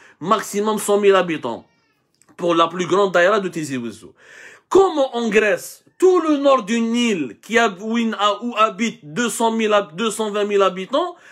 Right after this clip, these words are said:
même elle fait un vrai tlata, tout, dans tout le pays. وحنا يا جماعة، maintenant, il y a plus de cent Algériens sont morts.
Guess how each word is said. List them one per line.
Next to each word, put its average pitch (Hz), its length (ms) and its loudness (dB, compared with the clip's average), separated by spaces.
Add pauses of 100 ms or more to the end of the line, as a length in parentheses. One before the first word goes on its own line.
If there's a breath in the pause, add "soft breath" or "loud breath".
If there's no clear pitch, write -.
(160 loud breath)
même 240 220 2
elle 240 80 0
fait 233 160 -2
un 226 80 4
vrai 214 240 0
tlata, 151 480 -2 (260)
tout, 208 100 -8
dans 196 180 6
tout 254 140 -2
le 220 80 -4
pays. 143 380 -6 (320 loud breath)
وحنا 285 400 0
يا 262 240 0
جماعة، 262 460 0
maintenant, 302 300 2
il 294 80 2
y 302 40 4
a 285 80 2 (540)
plus 294 180 4
de 262 140 0
cent 294 320 -2
Algériens 247 420 -2
sont 196 240 0
morts. 135 380 -6